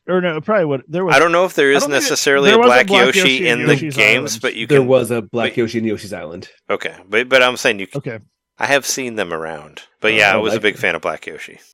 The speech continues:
Speaker 3: Yeah, but, like, didn't want orange or anything. I was like, "Okay, that's kinda weird, but I'm into it." You know, whatever you wanna find. You know.
Speaker 1: How old did you say she was? Two and a half?
Speaker 3: Yeah. And, uh, she
Speaker 1: Okay,
Speaker 3: sat
Speaker 1: yeah.
Speaker 3: that her, she, I got her to sit through a movie in the theater, and she sat through Mario.
Speaker 2: That,
Speaker 1: Okay,
Speaker 2: that's,
Speaker 1: cool.
Speaker 2: I've heard a lot of
Speaker 1: Well,
Speaker 2: people
Speaker 1: you're
Speaker 2: liked it be-,
Speaker 1: indoctrinating
Speaker 2: <laughs> a lot, a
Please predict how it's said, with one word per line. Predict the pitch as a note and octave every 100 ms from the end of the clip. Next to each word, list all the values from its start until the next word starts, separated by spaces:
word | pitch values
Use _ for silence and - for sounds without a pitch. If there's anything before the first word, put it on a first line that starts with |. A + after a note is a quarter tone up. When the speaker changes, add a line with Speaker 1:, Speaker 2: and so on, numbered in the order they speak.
| _ _
Speaker 3:
Yeah, | E3+ G#3
but, |
like, | C#3 B2+ A#2
didn't | B2+ C#3
want | D3
orange | D3 D#3+ F#3 A2+
or | A2+
anything. | A2 G#2+
I | G#2+
was | G#2+
like, | A2
"Okay, | G3 - C4+
that's | G#3+ G#3+
kinda | F3+ C3+
weird, | B2 F#3
but | E3 D3+
I'm |
into | B2 A2+
it." | D3 -
You | B2
know, | B2
whatever | D3+ B2 B2
you | C3+
wanna | D3 C#3
find. | C#3+ G#2+ A#2 C3+
You |
know. | G#2+
Speaker 1:
How | B2 E3
old | F3+
did | E3
you |
say | F3+ F#3+ F3+
she | -
was? | E3+ E3+
Two | - D3+
and | D3+
a |
half? | D3 D3+ E2 _ -
Speaker 3:
Yeah. | A2 G#2+ F#2 E2 E2 - _ _ _
And, | C#3
uh, | C#3 B2+
she | A#2+
Speaker 1:
Okay, | E3+
Speaker 3:
sat | - D#3 -
Speaker 1:
yeah. | C#3
Speaker 3:
that | C3+
her, | C3+ B2+
she, | - C#3 C3+
I | - A#2+
got | B2+ B2
her | B2+
to | C3
sit | A2+ B2+ -
through | A#2 A2+
a |
movie | A2 A#2 B2 D3 F#3+ B2 -
in | A#2+
the | C3+
theater, | B2+ A#2+ B2 D3+ F3
and | A2+
she | A2
sat | G#2+ A#2+ F#2
through | A2+
Mario. | G#2+ G2 A2 C3 F#3 A3+ _ _ -
Speaker 2:
That, | C3
Speaker 1:
Okay, | A#2
Speaker 2:
that's, | C#3+ C#3
Speaker 1:
cool. |
Speaker 2:
I've | C#3+
heard | D3 C3+
a |
lot | A#2+ A#2+
of | A#2+
Speaker 1:
Well, | C3+
Speaker 2:
people | C#3+
Speaker 1:
you're | A#2
Speaker 2:
liked | G3 F3+
it | F3
be-, | -
Speaker 1:
indoctrinating | D#3+ C#3
Speaker 2:
<laughs> |
a |
lot, | C3
a | C#3